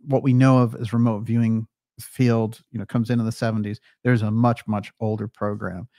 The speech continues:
And if we go into U K history, um, some of the things that Emma Britton brought out about the occult brotherhood that was using her as a channel between the age of ten and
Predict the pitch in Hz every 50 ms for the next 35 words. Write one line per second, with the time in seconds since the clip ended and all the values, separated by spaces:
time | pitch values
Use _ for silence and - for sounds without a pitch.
0 | _ _ _ _ _ _ _ _ _ - 123 117 113 110 110 110 107 107 101 -
1 | - 117 - - 117 107 123 120 120 117 110 - 110 104 113 123 117 - - -
2 | 160 175 175 165 143 139 127 117 - - - - 113 110 107 107 110 113 - _
3 | _ _ _ _ _ _ _ _ - 120 113 113 113 110 107 107 101 95 - -
4 | 131 120 117 107 117 117 - - 117 113 110 110 110 - - - 107 - - 120
5 | 117 117 107 110 107 120 131 127 - 123 110 110 107 110 _ - 139 110 120 117
6 | 113 113 110 113 110 107 104 - _ _ _ _ _ _ _ _ _ _ _ _
7 | _ _ - 123 117 107 113 120 117 113 - - 104 110 - - 139 123 107 123
8 | 117 123 117 117 117 113 95 - 120 110 104 98 98 117 - - _ _ _ 180
9 | 123 107 110 113 110 107 98 101 - - - - - 131 123 107 98 104 117 131
10 | 123 120 117 107 101 123 123 120 113 110 - - - - - - 156 165 180 170
11 | 113 76 76 85 - _ _ _ _ _ _ _ _ _ _ _ _ _ _ _
12 | - 120 120 - - 139 127 117 110 110 110 117 113 110 107 - 113 107 110 -
13 | - _ _ _ _ _ _ _ _ _ _ _ - - - 120 117 113 107 104
14 | 110 117